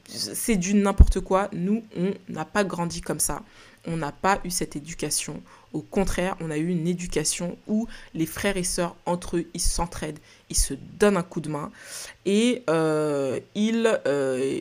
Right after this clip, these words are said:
ils ne font pas la compétition, ils ne font pas la jalousie. Et, euh, voilà, ils vivent, c'est pas, ils vivent chacun de leur côté. Non, vraiment, euh, c'est hyper important d'être soudé. Et moi, c'est quelque chose que, justement, je vais leur, euh, inculquer, euh, durant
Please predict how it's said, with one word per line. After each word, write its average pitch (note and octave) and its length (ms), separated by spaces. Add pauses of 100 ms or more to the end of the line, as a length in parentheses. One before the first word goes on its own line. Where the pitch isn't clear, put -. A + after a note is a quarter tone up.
ils E3+ 160
ne D#3+ 40
font E3 160
pas A3 140
la G3+ 120
compétition, - 840
ils E3 80
ne D#3+ 80
font D#3+ 160
pas G#3 140
la E3+ 160
jalousie. F3 720 (400)
Et, F#3 240
euh, E3 40
voilà, D#3 180
ils D#3 100
vivent, C#3 160
c'est - 220
pas, F#3 120
ils F3+ 80
vivent F3 220
chacun F#3 380
de E3+ 80
leur E3 160
côté. F3+ 400
Non, F#3 180 (280)
vraiment, F3 460 (540)
euh, C#3+ 760
c'est - 340
hyper G#3 300
important E3+ 340
d'être D#3 260
soudé. E3+ 540 (880)
Et D#3 80
moi, F3 160
c'est F#3+ 100
quelque - 240
chose F3 300
que, - 100
justement, D#3+ 520 (280)
je D#3 160
vais E3 200
leur, D3 280
euh, C#3 120 (200)
inculquer, - 560 (460)
euh, B2+ 220
durant D3 380